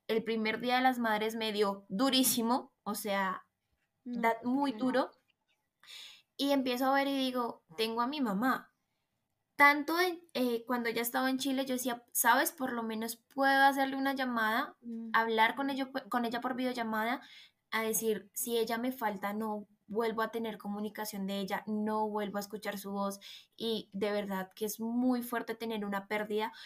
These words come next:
Speaker 1: pero es ahí donde tú dices, gracias, Dios, universo, lo que quieran creer, lo que ustedes crean, eh, gracias porque realmente esos seres queridos están conmigo. Mi perrito, que también tengo un perrito,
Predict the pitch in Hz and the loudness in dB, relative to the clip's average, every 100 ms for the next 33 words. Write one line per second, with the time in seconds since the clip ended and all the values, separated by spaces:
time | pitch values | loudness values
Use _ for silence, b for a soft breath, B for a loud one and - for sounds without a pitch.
0 | B _ _ _ 247 240 226 226 220 226 | B _ _ _ 0 2 2 0 -2 -2
1 | 233 247 247 233 214 208 202 - _ _ | -2 -2 -2 -4 -2 -6 -8 -12 _ _
2 | _ _ _ _ - 226 240 254 240 240 | _ _ _ _ -2 4 4 4 0 0
3 | 269 - _ _ _ - _ _ 185 233 | 0 -4 _ _ _ -20 _ _ -2 2
4 | 240 254 240 226 208 220 247 262 247 240 | 2 0 -4 -4 -2 -2 -2 -2 -4 -6
5 | 214 214 208 214 208 214 233 233 - 185 | -6 -4 -4 -4 -4 -4 -6 -8 -8 -6
6 | 202 202 214 247 254 B B B B _ | -6 -4 -4 -4 -6 B B B B _
7 | - 208 202 196 190 - _ 196 226 226 | -4 -2 -2 -4 -4 -6 _ -4 -2 0
8 | 247 233 240 233 240 220 - 233 226 208 | -4 -6 -8 -8 -8 -8 -8 -2 2 2
9 | 208 220 220 226 226 233 226 226 233 208 | 0 -4 -4 -4 -4 -4 -6 -4 -4 -4
10 | 196 202 208 185 180 180 180 - B B | -6 -6 -6 -4 0 0 -2 -8 B B
11 | 247 262 262 254 233 226 269 269 285 269 | 6 6 6 2 2 4 4 6 6 6
12 | 262 240 226 226 240 240 247 254 262 254 | 6 4 2 -2 -2 -2 0 0 0 -2
13 | 285 | -4